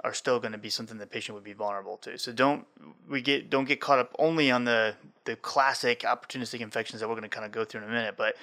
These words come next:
still our natural, um, infections that we, we use vaccinations to prevent, and even our healthy population, we still need to be considering these as, really especially.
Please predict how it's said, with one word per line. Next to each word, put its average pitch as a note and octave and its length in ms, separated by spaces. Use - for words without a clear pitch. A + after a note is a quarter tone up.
still C3+ 400
our A#2 160
natural, A#2 720
um, B2 200
infections A2+ 400
that A2 100
we, A2 200
we A#2+ 100
use A2 320
vaccinations A2 580
to - 80
prevent, G#2 480
and G#2+ 200
even A2 200
our G2+ 120
healthy A#2+ 280
population, G#2 640
we G#2 80
still - 180
need G#2 140
to G2+ 60
be G2+ 120
considering G#2 460
these G2+ 220
as, A2+ 400
really A#2+ 460
especially. G2+ 580